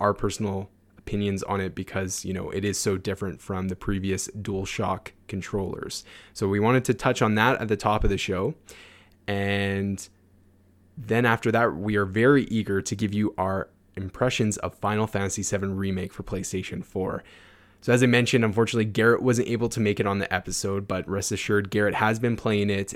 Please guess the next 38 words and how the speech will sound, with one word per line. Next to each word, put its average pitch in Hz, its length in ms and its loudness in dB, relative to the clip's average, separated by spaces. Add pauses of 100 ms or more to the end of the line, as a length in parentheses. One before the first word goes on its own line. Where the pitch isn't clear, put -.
and 95 160 -4
he, 95 140 -4
he 101 140 -4
has 98 180 2
really 107 220 0
good 98 180 -2
things 98 220 -2
to 95 100 -4
say 98 240 -2
about 98 340 -2
that, 113 380 -4 (460)
uh, - 40 -14
which 101 180 -4
is 113 120 0
a 110 40 0
great 131 280 6
segue 113 640 4 (280)
to 127 100 2
go 113 280 4
into 110 560 2 (580)
one 113 320 2
other 120 220 6
point 92 320 2
that 92 100 -2
I 95 60 2
wanted 95 220 -2
to 95 60 -10
bring 98 260 -2
up. 90 240 -4
Our 98 100 2
Final 139 320 2
Fantasy 131 340 2
seven 107 380 2
Remake 113 580 4
review 107 360 2
episode 98 460 0
is 92 240 -6 (120)
tentatively 117 800 2